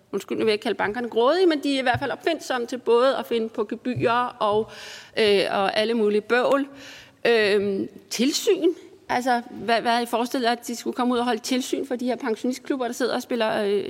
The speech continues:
der spiller banko? Alt med I T, registrering, licens, øh, anmeldelse af spillemyndighederne.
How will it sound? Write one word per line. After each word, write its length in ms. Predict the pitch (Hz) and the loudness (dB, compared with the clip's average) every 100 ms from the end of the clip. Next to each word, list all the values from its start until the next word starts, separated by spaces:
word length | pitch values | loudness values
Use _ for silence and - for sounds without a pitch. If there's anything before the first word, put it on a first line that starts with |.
| - | -6
der 80 | |
spiller 260 | 220 - 202 | -4 0 0
banko? 400 | 202 196 226 277 277 - - - - _ | 0 -2 -2 -4 -4 -14 -20 -20 -20 _
Alt 240 | 254 - | 0 0
med 80 | 277 | -8
I 240 | - 262 214 | -4 -6 -4
T, 260 | 294 - | -6 -2
registrering, 640 | 240 220 233 - 226 226 | -2 -2 -6 -2 -2 -2
licens, 640 | 220 220 - 269 240 - - - | -2 -4 0 0 0 -2 -6 -2
øh, 320 | 233 214 208 - | 2 2 2 2
anmeldelse 440 | 214 247 247 220 | 0 2 0 -2
af 40 | 233 | -6
spillemyndighederne. 880 | - 226 240 233 220 220 208 214 | -2 0 2 0 0 0 0 0